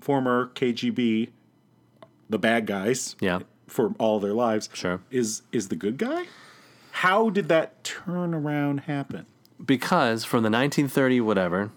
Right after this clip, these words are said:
Speaker 2: whenever your grandparents were born, uh, until now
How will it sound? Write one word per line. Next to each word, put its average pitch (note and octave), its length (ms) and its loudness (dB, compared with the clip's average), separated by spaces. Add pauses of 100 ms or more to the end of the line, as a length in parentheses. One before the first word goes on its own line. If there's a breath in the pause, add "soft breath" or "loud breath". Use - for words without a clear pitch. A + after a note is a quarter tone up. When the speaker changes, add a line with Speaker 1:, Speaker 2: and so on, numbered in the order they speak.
Speaker 2:
whenever G2 420 2
your F#2+ 140 0
grandparents F#2+ 480 -2
were G2 60 -2
born, F#2 300 -2 (440)
uh, F2 460 -2 (120)
until F#2+ 640 -2 (220)
now G2+ 400 -4